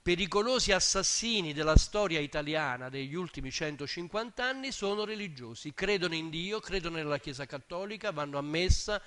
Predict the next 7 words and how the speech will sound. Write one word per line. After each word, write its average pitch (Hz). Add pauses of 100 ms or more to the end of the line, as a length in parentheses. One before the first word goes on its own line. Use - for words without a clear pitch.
(240)
fanno 175
comunicare 165 (640)
i 147
loro 160
figli, 214 (160)
s-, - (100)
diventano, 170